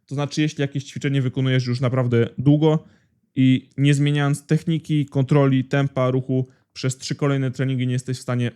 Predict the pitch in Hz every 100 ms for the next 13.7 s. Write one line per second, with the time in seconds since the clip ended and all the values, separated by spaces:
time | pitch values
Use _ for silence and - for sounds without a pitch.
0 | - 117 127 131 - 131 - 131 - -
1 | 120 123 147 175 - - 135 156 139 143
2 | 139 143 139 131 - 131 131 - - 127
3 | 123 - _ - 123 135 131 127 123 123
4 | - 123 120 120 117 _ _ 117 120 135
5 | 170 214 214 - _ _ _ - 180 202
6 | - _ _ _ _ - 143 156 160 147
7 | 151 151 147 147 143 151 151 160 - _
8 | 139 135 131 - 113 - _ _ 120 117
9 | 139 143 - 131 131 123 123 - - 127
10 | 110 113 - - 113 143 170 170 160 -
11 | - _ _ - 127 127 113 117 117 110
12 | - 127 113 123 190 220 _ _ _ 175
13 | 185 175 160 170 160 151